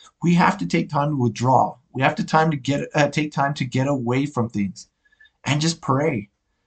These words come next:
and, and, and, you know, lay ourselves out, pour out our hearts to the Lord.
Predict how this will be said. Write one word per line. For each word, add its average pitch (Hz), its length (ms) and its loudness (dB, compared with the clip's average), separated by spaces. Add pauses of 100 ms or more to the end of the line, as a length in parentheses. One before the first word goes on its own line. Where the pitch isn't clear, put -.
(120)
and, 143 200 0
and, 143 220 0
and, 127 320 -2
you 135 140 -2
know, 135 140 0
lay 135 240 0
ourselves 165 480 2
out, 147 340 2
pour 151 240 4
out 185 80 4
our 147 140 4
hearts 147 300 0
to 131 100 -8
the 117 100 0
Lord. 113 360 -2